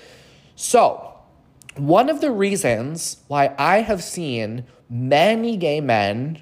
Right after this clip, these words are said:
are struggling to find a mature, thoughtful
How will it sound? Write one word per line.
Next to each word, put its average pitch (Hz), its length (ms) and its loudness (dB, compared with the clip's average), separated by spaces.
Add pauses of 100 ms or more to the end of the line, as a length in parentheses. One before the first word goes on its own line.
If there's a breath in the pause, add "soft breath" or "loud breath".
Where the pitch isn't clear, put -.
are 120 80 -2
struggling 160 580 0
to 151 100 -6
find 180 760 -2
a 113 400 0 (600 soft breath)
mature, 131 840 2 (320)
thoughtful 110 1000 0